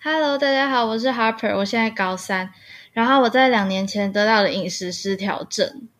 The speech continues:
我现在康复后创了 Easy Connect 这个账号，然后我希望能透过这账号让饮食失调这个议题在台湾的意识可以更高一点，然后让更多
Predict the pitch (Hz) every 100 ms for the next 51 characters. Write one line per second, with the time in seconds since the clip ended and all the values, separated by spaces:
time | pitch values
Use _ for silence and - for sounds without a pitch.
0 | _ - 214 262 247 247 220 196 - 214
1 | 208 226 214 190 - 214 190 - 202 185
2 | 208 208 180 190 180 202 208 156 208 165
3 | 180 180 - - - - 226 233 - 220
4 | 226 196 196 226 202 208 202 202 202 190
5 | 202 202 202 190 - 208 185 202 196 226
6 | 214 190 190 202 - - - - 113 -
7 | 202 190 202 196 202 - 208 196 202 202
8 | 190 - 185 123 180 180 180 - _ -
9 | - - 220 240 262 262 233 247 226 214
10 | 208